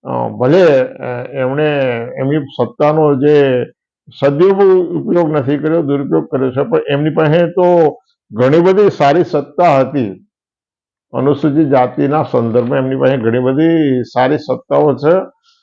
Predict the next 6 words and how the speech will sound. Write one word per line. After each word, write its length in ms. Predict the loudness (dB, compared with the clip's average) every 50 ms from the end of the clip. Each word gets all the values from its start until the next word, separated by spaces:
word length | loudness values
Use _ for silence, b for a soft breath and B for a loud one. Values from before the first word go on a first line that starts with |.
| _ _ _ -4
અને 320 | -2 0 2 4 4 4
અનુસૂચિત 640 | 2 2 0 0 0 0 0 0 -2 -2 0 0
જાતિના 640 | 0 0 0 0 -2 -2 0 0 0 0 0 0 -2
સેંકડો 500 | -2 0 0 0 0 0 0 0 0 0
પ્રશ્નો 460 | 0 -2 -4 -4 -2 -2 -2 -2 0
છે. 160 | 0 0 0